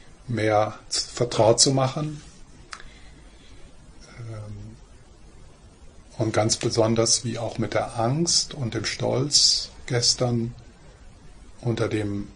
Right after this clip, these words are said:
unter der tantrischen Sichtweise, dass es nicht darum geht, irgendetwas loszuwerden oder dass Wut etwas Schlechtes ist,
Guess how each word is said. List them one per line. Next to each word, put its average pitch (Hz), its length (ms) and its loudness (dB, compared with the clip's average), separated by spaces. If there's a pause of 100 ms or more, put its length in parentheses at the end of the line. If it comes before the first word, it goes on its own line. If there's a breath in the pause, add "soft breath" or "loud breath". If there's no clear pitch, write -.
(720)
unter 110 180 -2
der 95 200 0
tantrischen 123 560 2
Sichtweise, 117 840 0 (580)
dass 123 200 0
es - 140 2
nicht 120 220 4
darum 107 240 2
geht, 107 240 -2
irgendetwas 110 600 0
loszuwerden 123 1040 4
oder 98 240 -2
dass 95 320 0
Wut 107 320 -2
etwas 110 320 -2
Schlechtes 123 560 2
ist, - 460 4